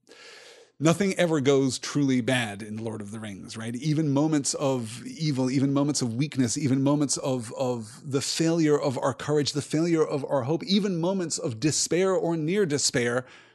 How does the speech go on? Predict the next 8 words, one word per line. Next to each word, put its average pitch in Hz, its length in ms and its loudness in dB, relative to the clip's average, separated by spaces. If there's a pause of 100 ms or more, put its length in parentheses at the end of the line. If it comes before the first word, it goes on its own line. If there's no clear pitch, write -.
(480)
turn 131 160 -6
to 123 80 -6
good 131 320 0 (300)
in 117 100 -2
the 120 120 0
end. 107 240 -8 (240)
Yeah. 110 180 -4 (800)
Um, 135 580 2